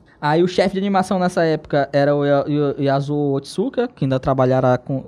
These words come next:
eles em algumas outras oportunidades, né? E eles conseguem fazer com que o filme seja um sucesso. O filme é, a história é bem desenvolvida, né? Levou três anos de produção esse filme. Ele é,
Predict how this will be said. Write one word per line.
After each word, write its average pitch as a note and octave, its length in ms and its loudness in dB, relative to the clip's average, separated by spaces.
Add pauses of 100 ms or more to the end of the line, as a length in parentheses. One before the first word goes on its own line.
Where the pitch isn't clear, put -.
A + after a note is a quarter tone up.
(100)
eles B2 540 0
em C3 100 -2
algumas C3 360 0
outras B2+ 180 -4
oportunidades, F#3 840 -6
né? F3+ 220 -4 (440)
E A#3 580 -6 (280)
eles A#3 560 0
conseguem C#4 580 -4 (280)
fazer D#3 280 2
com D#3+ 100 -2
que - 80 -4
o E3 60 4
filme D3 260 0
seja C#3+ 240 0
um C#3 80 2
sucesso. D#3 640 -6 (640)
O D3+ 80 -14
filme D3 480 -4
é, F3+ 260 2
a C#3+ 80 2
história D3 280 2
é C#3+ 40 4
bem E3+ 140 -2
desenvolvida, D#3 640 -2
né? D#3 240 -4 (180)
Levou B2+ 240 4
três E3 320 2
anos F3+ 140 4
de D3+ 60 -6
produção D3+ 420 -4
esse D#3 120 -10
filme. E3+ 400 -6 (200)
Ele C3 180 -2
é, B2+ 80 2